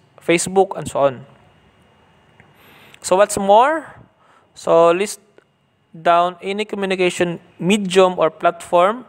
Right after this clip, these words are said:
with a brief description not included in the list of timeline of milestone in the media. Kasi meron pa yung mga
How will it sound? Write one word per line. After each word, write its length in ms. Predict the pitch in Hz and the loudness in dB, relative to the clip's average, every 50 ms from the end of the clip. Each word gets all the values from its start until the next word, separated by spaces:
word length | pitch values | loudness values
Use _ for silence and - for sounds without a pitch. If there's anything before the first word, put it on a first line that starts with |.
| _ | _
with 160 | - 175 185 - | -8 -4 0 0
a 80 | 196 | 0
brief 320 | 190 180 190 190 185 - 190 | 0 2 2 2 2 2 0
description 880 | 175 170 - - - 180 180 - - - - 175 170 170 165 170 175 - - - - - _ _ - | -2 -2 -2 0 0 0 0 0 -2 0 2 2 2 2 0 -2 -8 -14 -18 -20 -20 -20 _ _ -4
not 240 | 190 202 220 214 214 | -2 -2 -2 -2 -2
included 480 | 202 196 190 190 - 185 185 180 180 175 | -4 -6 -6 0 2 2 2 2 2 0
in 160 | 180 175 170 | -2 -2 -2
the 80 | 170 | 0
list 320 | 170 175 170 165 - - - - | 0 0 0 -2 -2 -4 -10 -6
of 160 | - - - - | -8 -8 -4 -2
timeline 480 | 165 165 165 170 165 165 156 160 160 | -2 -2 -2 -2 0 0 0 0 0
of 320 | 160 151 151 147 151 - - - | 0 0 0 0 0 -2 -8 -10
milestone 480 | 175 151 147 151 143 - - 147 147 147 | -6 -4 -4 -4 -2 -2 -2 -2 0 0
in 80 | 143 | -2
the 80 | 143 135 | -4 -4
media. 240 | 135 135 131 135 139 | -6 -6 -6 -6 -6
Kasi 240 | - - 180 - 208 | -4 -2 0 0 0
meron 360 | 202 196 190 190 196 196 190 190 | 2 4 4 4 4 2 0 0
pa 80 | 185 | 0
yung 160 | 190 190 185 | 0 0 0
mga 480 | 185 180 180 175 170 170 165 165 160 165 | 0 -2 0 0 2 2 2 2 0 -4